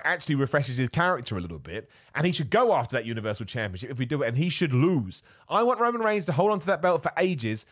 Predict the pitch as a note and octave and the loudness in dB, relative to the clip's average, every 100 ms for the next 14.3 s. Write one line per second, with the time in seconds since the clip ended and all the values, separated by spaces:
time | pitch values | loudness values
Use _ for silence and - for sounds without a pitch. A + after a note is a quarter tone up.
0 | _ - E3 F#3 F3+ D3+ A#3+ B3 E3+ C#3+ | _ -6 -2 0 0 2 2 2 0 -2
1 | D3 - C3 A#2 D3+ D3 E3 E3+ A#2 F3+ | -4 -2 -2 -2 -4 -2 -2 -2 0 0
2 | E3+ - D#3+ D#3 B2+ A#2+ D#2 - _ _ | 0 0 0 2 2 0 -2 -16 _ _
3 | B2+ D3 C3+ C#3 C3+ - A#2 G#2+ G#2 F#2+ | 0 0 2 2 0 0 0 2 2 0
4 | C3+ B2+ B2 C3 G#2 - A3+ A3 F#3+ F3+ | 0 -2 -2 -2 -2 0 0 2 0 -2
5 | F#3+ F#3+ F3+ F#3 F3 _ - E3+ E3+ D3+ | -2 0 -2 -6 -10 _ -2 2 4 2
6 | D#3+ D3+ D#3 C3 C3 C3 A2 G#2+ - G#3 | 0 0 0 2 2 0 0 -6 -2 -2
7 | D#3 E3 E3 E3 D#3 D3+ B2 D#3 D#3+ E3 | -2 -4 0 2 0 -2 -2 -2 0 0
8 | C#3 C3 E3 D3+ D3+ D3+ C#3+ D3 C3+ C3 | 2 0 2 0 0 -2 0 -2 -2 -2
9 | C3+ B2+ C3 - - - G#3 A#3+ G3+ G3 | -2 0 -6 -8 -10 0 2 4 2 2
10 | D3 B2 - _ _ _ _ _ D#3 - | 0 -2 -6 _ _ _ _ _ -2 2
11 | F#3 F3+ E3+ E3 G3 A3+ - - C4+ A3 | 2 2 -2 0 0 -2 -2 0 0 0
12 | A2 G2 A#2 E3 D3 C3+ A#2 D#3+ D#3 C#3 | -2 -2 -2 0 0 0 -2 0 0 0
13 | C#3+ C3+ A#2+ C#3 B2 G2+ F#2+ E2+ F2+ E2+ | 0 0 2 2 2 -2 -6 -6 -8 -10
14 | D#2 D#2+ A#2+ | -10 -8 -8